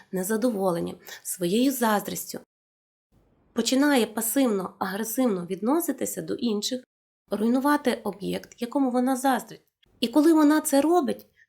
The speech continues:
тоді відчуває себе краще, хоча це ненадовго. Це такий деструктивний спосіб справлятися із своїми неприємними переживаннями.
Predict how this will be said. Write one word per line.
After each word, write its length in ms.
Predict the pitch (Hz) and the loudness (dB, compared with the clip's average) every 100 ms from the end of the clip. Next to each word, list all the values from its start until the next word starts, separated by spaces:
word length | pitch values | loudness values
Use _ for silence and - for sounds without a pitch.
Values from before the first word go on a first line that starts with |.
| - | -12
тоді 200 | 214 277 | 0 2
відчуває 460 | 277 247 247 262 | 2 0 0 0
себе 300 | 262 254 254 | 0 -2 -2
краще, 540 | 262 254 220 185 - - _ _ | -2 -2 -2 -4 -10 -16 _ _
хоча 280 | _ - 311 | _ -6 -6
це 240 | 294 254 254 | -2 0 0
ненадовго. 680 | 247 240 220 214 165 175 _ _ _ _ _ _ | 0 -2 -2 -2 -4 -14 _ _ _ _ _ _
Це 340 | - 330 392 | -2 4 4
такий 560 | 392 262 254 - 349 294 | 6 2 2 6 8 8
деструктивний 1000 | 214 254 262 262 262 - 320 285 220 190 | 4 -2 0 -2 -2 4 6 6 4 2
спосіб 640 | 185 - 311 403 440 254 | -2 -6 2 2 4 0
справлятися 800 | 233 - 254 240 294 359 262 - | -2 -2 -2 2 2 2 0 -4
із 280 | 247 220 - | -6 -6 -8
своїми 520 | - 247 294 359 330 320 - _ | -2 4 8 8 6 2 -12 _
неприємними 880 | 220 220 220 208 220 254 240 226 226 226 - _ | -2 -2 -2 -4 0 2 2 0 -4 -10 -20 _
переживаннями. 800 | 214 214 202 214 196 180 175 175 | -6 -4 -4 -2 -2 -4 -8 -14